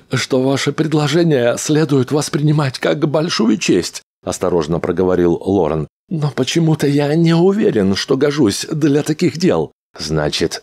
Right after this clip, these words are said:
нет. А мне почему-то показалось, что у вас характер бойца.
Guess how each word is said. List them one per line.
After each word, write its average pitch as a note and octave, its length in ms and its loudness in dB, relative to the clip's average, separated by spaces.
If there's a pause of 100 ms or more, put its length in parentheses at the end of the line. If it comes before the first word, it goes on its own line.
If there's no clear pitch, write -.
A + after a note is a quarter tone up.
нет. D#2+ 480 -2 (440)
А - 120 -2
мне G2+ 320 2
почему-то A2+ 560 -2
показалось, G2+ 920 -2
что - 300 -2
у B2 120 2
вас G2 360 -2
характер G2+ 680 -4
бойца. F#2+ 720 -2